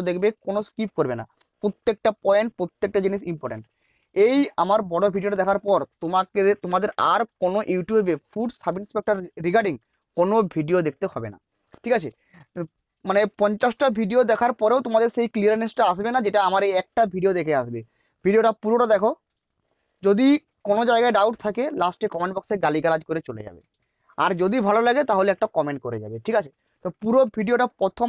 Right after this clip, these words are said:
থেকে শেষ পর্যন্ত দেখো, আমি ডিটেলসে everything বলবো, everything, পুরো total coverage of West Bengal Food Sub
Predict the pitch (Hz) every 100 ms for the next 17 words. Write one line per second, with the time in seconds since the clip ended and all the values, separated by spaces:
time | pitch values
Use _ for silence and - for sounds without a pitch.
0 | 240 240 233 240 _ - 262 269 _ 233
1 | 214 196 180 170 185 202 160 233 269 269
2 | - 208 - 269 247 294 262 220 165 151
3 | 175 220 226 233 - 143 147 _ 269 208
4 | 120 _ _ _ _ - 277 302 302 240
5 | 208 220 233 - 190 208 _ 190 - 196
6 | 185 202 - 190 208 -